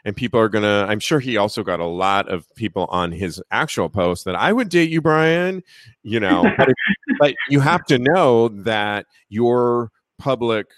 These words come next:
Speaker 1: commentary as a public figure is gonna be grabbed like a Queer Tea or other social media types, and they're going to kind of come for you a little bit.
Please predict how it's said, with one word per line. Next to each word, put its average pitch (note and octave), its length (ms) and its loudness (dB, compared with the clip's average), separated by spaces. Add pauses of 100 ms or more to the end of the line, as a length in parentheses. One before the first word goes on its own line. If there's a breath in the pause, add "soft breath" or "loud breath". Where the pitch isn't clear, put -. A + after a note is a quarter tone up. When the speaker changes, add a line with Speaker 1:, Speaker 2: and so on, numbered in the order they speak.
(420)
Speaker 1:
commentary A#2+ 680 -4
as F#2+ 120 -8
a G#2+ 60 -10
public F#2 380 -10
figure A2 540 -4
is F#2 220 -8
gonna A#2+ 180 -4
be G2 100 -4
grabbed G2 460 -2
like F2 200 -6
a F#2 60 -6
Queer G2 320 0
Tea F2+ 440 -6
or F2 320 -10
other G#2+ 460 0 (840 soft breath)
social G#2+ 380 -2
media F#2+ 520 0
types, F#2 580 -4
and F#2+ 220 -2
they're A2 180 4
going A2 320 0
to G2+ 400 0
kind G2+ 260 -4
of F#2+ 260 -2
come C3 200 -4
for F2+ 240 -2
you D#2+ 160 0
a E2 40 -2
little E2 180 -2
bit. E2 240 -2